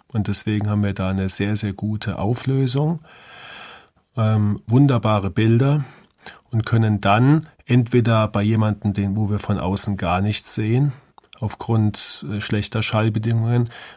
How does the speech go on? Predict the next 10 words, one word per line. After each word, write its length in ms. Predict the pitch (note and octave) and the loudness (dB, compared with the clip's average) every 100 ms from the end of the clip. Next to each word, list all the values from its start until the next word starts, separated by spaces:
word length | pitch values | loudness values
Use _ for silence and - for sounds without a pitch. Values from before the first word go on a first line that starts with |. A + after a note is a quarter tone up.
| _ - | _ 4
oder 460 | B2 B2+ C3+ C#3 - - - _ | 6 6 4 2 -2 -18 -20 _
wenn 180 | A#2 A2+ | 2 4
wir 80 | A#2 | 2
Strukturen 680 | - A2 - B2 B2 A2+ | -2 -8 -2 2 2 2
untersuchen 800 | A#2 A2+ A2 - A#2 A2+ - G#2 | 0 0 0 -2 -2 -4 -2 -2
müssen, 580 | G2+ G#2 - G#2+ G2+ G2+ | 0 -2 -4 -4 -4 -4
wo 120 | G2 | -4
wir 60 | G2+ | -2
eine 160 | G2+ F#2+ | -4 0
ganz 560 | G#2 B2 A#2+ - - | 2 2 0 -6 -8